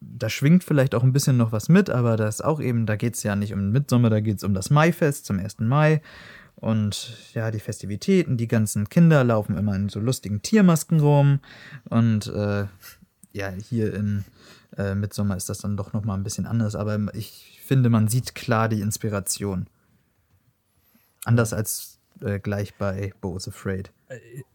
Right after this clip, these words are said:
Speaker 2: auch noch mal ein Element, das kann man bei Bo is Afraid genauso gut anführen. Äh, ich wollt's jetzt aber jetzt schon mal machen.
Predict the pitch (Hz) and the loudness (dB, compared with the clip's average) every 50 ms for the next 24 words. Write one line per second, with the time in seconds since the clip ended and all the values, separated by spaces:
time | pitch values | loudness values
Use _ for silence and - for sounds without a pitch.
0 | _ - - 135 127 - - - - 127 127 120 - 120 120 117 113 107 - 117 | _ 0 2 2 2 2 0 -4 -2 0 0 0 2 2 2 2 2 0 0 0
1 | 113 110 107 95 - - - 117 113 107 110 110 117 131 120 - 104 - - - | 2 2 0 -2 -4 -6 -4 -2 -2 0 0 0 0 -2 -2 -6 -8 -10 -12 -14
2 | 95 95 90 - - - - - - - 143 120 - - - 95 95 95 92 92 | -16 -12 -10 -10 -10 -12 -14 -20 -18 -16 -16 -14 -10 -8 -6 -4 -2 -2 -4 -4
3 | - - 98 95 92 104 104 101 - 98 - - 98 95 - 98 95 98 110 117 | -4 -4 -4 -4 -4 -4 -4 -4 -4 -6 -4 -4 -4 -2 -2 -2 0 2 2 2
4 | 117 107 107 - - 110 107 98 - - 110 104 104 104 101 - _ _ - 107 | 2 0 -2 -2 -2 -4 -4 -4 -2 0 0 2 2 0 -2 -6 _ _ -4 -2
5 | 101 95 95 92 95 - - - 95 90 - 101 - - - 113 101 95 98 110 | -2 -2 -2 -4 -6 -8 -6 -6 -6 -4 -4 -6 -6 -6 -6 -6 -2 0 0 2
6 | 123 - - - 135 117 101 92 98 120 110 - 117 | 2 2 2 4 4 4 4 4 4 2 2 0 -2